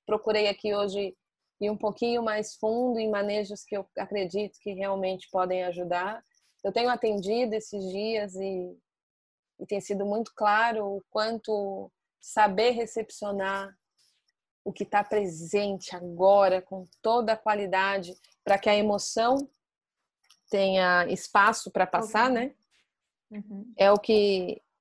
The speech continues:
Speaker 1: que torna o atendimento fluido. E,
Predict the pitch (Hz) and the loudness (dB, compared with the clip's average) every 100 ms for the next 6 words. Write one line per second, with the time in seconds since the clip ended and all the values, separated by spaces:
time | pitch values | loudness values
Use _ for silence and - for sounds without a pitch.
0 | _ _ _ 214 214 214 208 208 202 196 | _ _ _ -6 2 6 6 4 2 2
1 | - 202 196 202 202 185 190 190 190 202 | 0 0 0 0 -4 -2 -2 -2 -2 -2
2 | 190 185 175 170 165 - _ _ _ _ | 0 0 0 -2 -6 -12 _ _ _ _
3 | _ _ - - 220 220 208 185 170 180 | _ _ -20 -4 4 4 4 -2 -8 -14
4 | _ _ _ _ _ _ _ _ _ - | _ _ _ _ _ _ _ _ _ -4